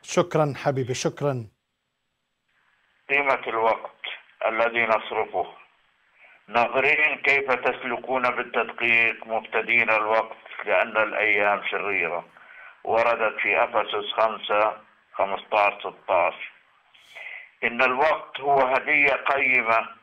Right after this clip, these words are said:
Speaker 2: من الله لجنسنا البشري. يجب علينا أن نحافظ عليه بكل انتباه ودقة ونصرفه بكل أمانة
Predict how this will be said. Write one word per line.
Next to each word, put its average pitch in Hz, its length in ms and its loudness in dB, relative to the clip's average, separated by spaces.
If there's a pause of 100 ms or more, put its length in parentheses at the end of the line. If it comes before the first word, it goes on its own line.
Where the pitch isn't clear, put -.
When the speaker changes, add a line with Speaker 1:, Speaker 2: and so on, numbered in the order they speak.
(420)
Speaker 2:
من 110 200 0
الله 120 560 2
لجنسنا 110 640 -4
البشري. 98 640 -2 (760)
يجب 117 380 -2
علينا 120 500 2
أن 113 100 -4
نحافظ 113 560 0
عليه 113 580 2
بكل 120 400 -4
انتباه 107 720 0 (520)
ودقة 110 720 -2 (400)
ونصرفه 107 800 -2
بكل 101 440 -4
أمانة 98 680 0